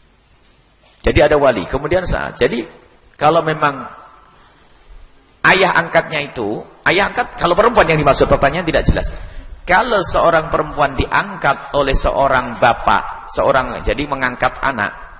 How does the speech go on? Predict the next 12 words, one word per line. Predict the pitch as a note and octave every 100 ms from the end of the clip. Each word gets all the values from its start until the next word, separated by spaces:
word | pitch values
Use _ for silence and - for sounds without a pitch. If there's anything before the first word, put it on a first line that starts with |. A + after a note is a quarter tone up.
| -
ini | - G2+ -
ada | B2 A#2+
hukum | A2+ B2+ B2
lagi, | C3 G#2+
ada | - G2+ -
uslub | A2+ - C3
hakim, | - C3 E3 D#3
kita | C#3+ C3
harus | B2+
membahas | A#2+ A2+ C#3+ C3
masalah | B2 A#2 B2+
lain. | G#2